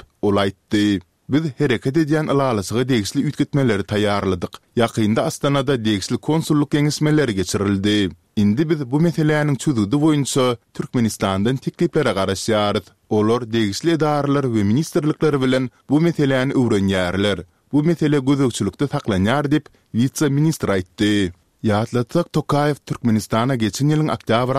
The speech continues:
aýynda sapar edipdi we onuň çäginde ýigrimden gowrak resmi nama gol çekilipdi. Şu ýyl Türkmenistanyň Lewap vilayatynda ýigirme bir müň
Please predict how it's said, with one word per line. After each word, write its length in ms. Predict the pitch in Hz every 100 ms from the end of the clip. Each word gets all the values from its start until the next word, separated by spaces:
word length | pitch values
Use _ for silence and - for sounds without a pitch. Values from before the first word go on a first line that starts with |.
| 135
aýynda 260 | 127 127
sapar 300 | 127 147 107
edipdi 640 | 95 95 - - 113 110 98 _ -
we 120 | 110
onuň 260 | 104 113
çäginde 760 | - 156 151 147 139 127 131 127 - _ -
ýigrimden 460 | 123 110 98 139
gowrak 380 | 151 143 135 -
resmi 360 | 131 127 135 101
nama 360 | 92 95 113
gol 240 | 131 113 101
çekilipdi. 880 | - 98 101 - - 107 104 95 87 _ _ _ _ _
Şu 200 | - -
ýyl 160 | 127 147
Türkmenistanyň 920 | - - - 110 101 110 104 110 101
Lewap 320 | 95 117 143
vilayatynda 800 | 151 147 143 - 139 131 127 127 - _ -
ýigirme 340 | 117 113 101
bir 160 | 110 151
müň 240 | 156 143